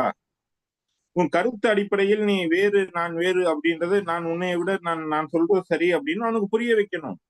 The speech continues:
அவன் தவறாக சிந்திக்கிறான் என்பதை நாம் புரிய வைக்கணும். புரிய வச்சுட்டா முடிஞ்சு போச்சு.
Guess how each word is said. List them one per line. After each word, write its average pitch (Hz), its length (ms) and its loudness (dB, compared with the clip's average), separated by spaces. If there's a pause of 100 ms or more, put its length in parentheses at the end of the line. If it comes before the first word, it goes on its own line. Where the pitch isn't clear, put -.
(680)
அவன் 202 220 2
தவறாக 220 480 2
சிந்திக்கிறான் 226 720 0
என்பதை 208 340 2
நாம் 233 200 -2
புரிய 240 280 0
வைக்கணும். 196 380 -2
புரிய 254 220 2
வச்சுட்டா 220 300 0
முடிஞ்சு 233 280 -6
போச்சு. 170 280 -4